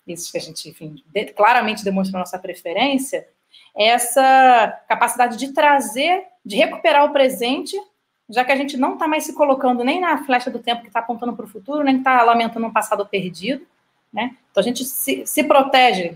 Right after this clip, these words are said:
né? Acho que é a Dona Haraway que fala isso, né? Proteger a política das distopias e das utopias, no pior sentido da palavra, né? Proteger a política pra gente recuperar o presente. Então, acho que essa que é a grande,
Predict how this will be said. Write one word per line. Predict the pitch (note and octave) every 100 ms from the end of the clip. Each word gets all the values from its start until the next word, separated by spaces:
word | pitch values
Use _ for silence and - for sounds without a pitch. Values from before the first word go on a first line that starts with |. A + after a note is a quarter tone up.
| F#3+
né? | F#3+
Acho | F#3 -
que |
é | G#3+
a |
Dona | D4+ D#4
Haraway | C#4+ C#4+
que | C4+
fala | A#3+ G3
isso, | F#3+
né? | F#3+
Proteger | A#3+ A#3 A3+ A#3+
a | C4+
política | C4+ B3+ C4+ - A#3+
das | A#3
distopias | G3 - A3 - C4+ C4
e |
das | C4 B3
utopias, | - A#3+ - G3+ G3 F#3
no | F#3 F#3+
pior | G3+ G#3+
sentido | - G3 - E3
da | E3+
palavra, | - F3 D#3+ D#3
né? | E3+ G3 - _ _ _
Proteger | - A3+ A#3 G3+ B3
a |
política | B3+ - C4
pra | B3+
gente | B3+ B3
recuperar | C#4 C#4 C4+ C4+
o | C4+
presente. | D4+ C#4 B3 A3 F#3+ - _ _ _ _ _
Então, | - F#3
acho | -
que |
essa | A3 A#3+ -
que |
é | C#4
a | C4+
grande, | A#3 A3+ A#3+ A#3+ A#3+ A#3 G#3+ F3+ -